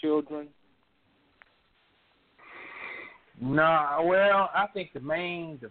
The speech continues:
Speaker 2: very, very important one was number five, 'cause five is more so synonymous with, with Christ. And I think
Speaker 1: Okay.
Speaker 2: that was what, what that, why that was so important. Um, now,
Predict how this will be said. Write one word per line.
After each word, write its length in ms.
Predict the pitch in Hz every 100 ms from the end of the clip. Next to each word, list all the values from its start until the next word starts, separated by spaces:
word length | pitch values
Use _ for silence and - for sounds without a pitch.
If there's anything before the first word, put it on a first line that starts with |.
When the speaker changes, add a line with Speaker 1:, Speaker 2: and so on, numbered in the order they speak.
| 101
Speaker 2:
very, 320 | 120 151 156 135
very 260 | 143 131
important 440 | 120 135 143 110 110
one 120 | 98
was 120 | 95
number 240 | 107 104 87 -
five, 360 | 107 101 92 -
'cause 140 | 95 -
five 340 | 135 135 135 113
is 120 | 107 101 _ 113
more 260 | 120 127 123 123
so 360 | 113 107 104 - _ _ _ _ _ _ _ -
synonymous 540 | 131 120 127 117 113 110 113
with, 100 | 101 _ -
with 220 | 92 -
Christ. 380 | - 120 - - - - _ _ _ _ _ _ _ _ _ _ -
And 120 | 98
I 60 | 117 135
think 140 | 113
Speaker 1:
Okay. 80 | 131
Speaker 2:
that 160 | 139 113
was 140 | 104 -
what, 220 | 110 95 101
what 220 | 110 -
that, 180 | 123 123 90 _ 104
why 180 | 107 113
that 140 | 113
was 120 | 104 -
so 160 | 113 101
important. 500 | 101 120 101 90 85 _ _ _ _ _ _ _ _ _ - - -
Um, 720 | 104 104 98 98 95 90 98 _ _ _ _ _ _ _ _ _ _ _ _ _ _ _ _ _ _ _ _ _
now, 760 | 120 123 117 113 110 110 107 -